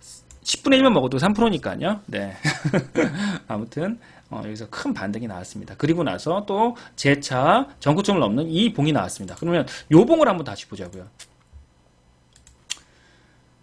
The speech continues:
자, 또 이것도 나중에 제가 또 기회가 되면 말씀드리겠는데요. 이 중간에 또 돌파봉이 나왔어요. 그러면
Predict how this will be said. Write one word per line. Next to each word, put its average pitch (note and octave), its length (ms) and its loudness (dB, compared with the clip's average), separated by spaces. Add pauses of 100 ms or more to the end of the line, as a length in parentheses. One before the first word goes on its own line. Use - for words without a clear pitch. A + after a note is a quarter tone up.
(320)
자, A2 240 -8
또 E4+ 180 8
이것도 A3 380 0
나중에 D#3 840 2
제가 C3+ 260 -4
또 B2 460 -4
기회가 C#3+ 220 -2
되면 C#3 160 -4
말씀드리겠는데요. G#2+ 840 -6
이 E3 220 -4
중간에 F3+ 880 4
또 G#3 500 0
돌파봉이 C4 540 2
나왔어요. A#2 380 -2
그러면 C3+ 540 0